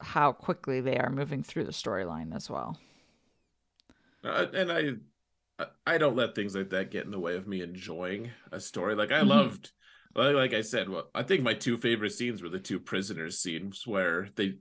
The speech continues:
Speaker 2: where Ellie and Joel do horrible things to people.
Speaker 1: Right.
Speaker 2: Like, Ellie's a prisoner and breaks the guy's finger and s-,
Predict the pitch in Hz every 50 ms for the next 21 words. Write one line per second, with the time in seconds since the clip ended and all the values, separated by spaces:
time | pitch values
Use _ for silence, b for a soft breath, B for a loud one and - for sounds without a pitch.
0 | _ _ _ _ _ _ - 139 110 90 95 - - 117 113 110 107 107 101 98
1 | 95 95 95 104 95 101 101 95 90 85 87 - 107 98 95 95 92 87 90 -
2 | - 90 90 98 98 - - - - - - - - - - 76 73 87 - -
3 | _ - 185 156 90 58 - _ - 90 90 95 - - 123 123 120 117 98 110
4 | 101 - 113 107 101 107 101 92 101 98 95 92 92 90 90 90 92 98 95 -
5 | - 104 92 92 87 92 98 - - _ 104 90 87 87 98 98 101 117 110 92
6 | 82 - - - - -